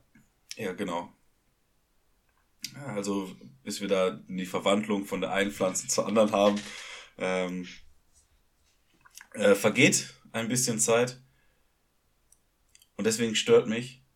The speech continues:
der Ausdruck neue Pflanzenart entdeckt. Müsste es nicht heißen,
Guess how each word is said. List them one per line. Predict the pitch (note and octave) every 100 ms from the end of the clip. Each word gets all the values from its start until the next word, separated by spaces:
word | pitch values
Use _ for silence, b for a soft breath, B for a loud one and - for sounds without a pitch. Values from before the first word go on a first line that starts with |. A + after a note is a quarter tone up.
| _ _ _ _ _ _ -
der | -
Ausdruck | G#2 A#2+ - G2+ - _ _ _ _
neue | - F2+ G2 G#2+ G#2+
Pflanzenart | - F#2+ F#2+ - G2 D#2+ E2 - - _
entdeckt. | - - - - - - _ _ _ B B B
Müsste | - C#3 G#3 -
es | B2 B2
nicht | A#2+ -
heißen, | G#2 G#2 G#2+ G#2 A2 -